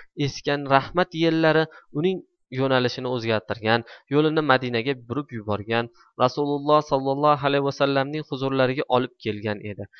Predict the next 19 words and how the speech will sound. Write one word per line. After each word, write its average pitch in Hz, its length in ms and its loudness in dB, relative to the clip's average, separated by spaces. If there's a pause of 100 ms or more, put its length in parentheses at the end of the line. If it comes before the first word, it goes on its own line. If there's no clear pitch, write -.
(140)
Musulmon 139 520 0
bo'lib 135 220 2
yashagan 139 460 0
kunlari 143 380 2
umrining 151 480 -2 (260)
ikki - 340 -10
yuzdan 165 460 0
bir 196 240 4
qismicha 170 460 -6
ham 143 200 -4
kelmaydi. 117 640 -2 (220)
Ammo 123 420 4 (280)
endi 147 400 0
u 165 120 0 (160)
oliy 147 380 4
jannatlarda 143 680 -2
izzat 139 360 -2
ikrom 131 320 0
ko'rajak. 117 420 0